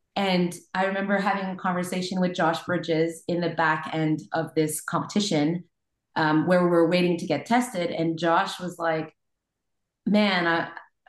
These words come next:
fourth is the worst." And I remember him saying that to me, and he, it wasn't bad intentions at all. I knew what he meant,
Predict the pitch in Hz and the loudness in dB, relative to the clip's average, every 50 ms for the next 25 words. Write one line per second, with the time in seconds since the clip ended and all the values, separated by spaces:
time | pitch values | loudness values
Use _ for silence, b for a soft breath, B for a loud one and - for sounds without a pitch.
0 | - - - 226 214 208 202 214 175 156 - 165 - 135 175 180 160 - - - | -18 -4 0 2 2 2 2 0 -4 -2 -2 -2 -2 0 0 2 2 0 -2 -6
1 | - - - - - - 196 208 196 196 196 196 202 220 240 254 247 240 247 226 | -10 -14 -16 -10 -8 -4 -2 0 0 2 2 4 4 6 6 6 6 6 6 4
2 | 214 214 208 - 208 208 208 208 202 196 - - - 202 202 - 190 190 180 214 | 4 2 2 0 0 2 2 2 2 0 -4 -4 -2 -2 -2 -2 -2 -2 0 0
3 | 220 - - - - 233 226 226 240 254 247 277 277 262 - - 175 180 190 185 | 0 -2 -4 -4 -2 -2 2 4 2 4 4 4 4 4 4 2 2 2 2 0
4 | 185 180 180 - 175 175 175 180 - 170 160 160 156 160 160 147 139 131 120 - | -2 -4 -4 -4 -4 -4 -4 -4 -2 0 2 2 2 0 0 0 0 0 0 0
5 | - - - 180 202 202 202 208 220 233 226 226 - - 196 180 175 156 160 208 | -2 -4 -4 -2 -2 2 4 4 4 4 2 0 0 -4 -4 -2 -2 0 2 2
6 | 277 277 | 2 2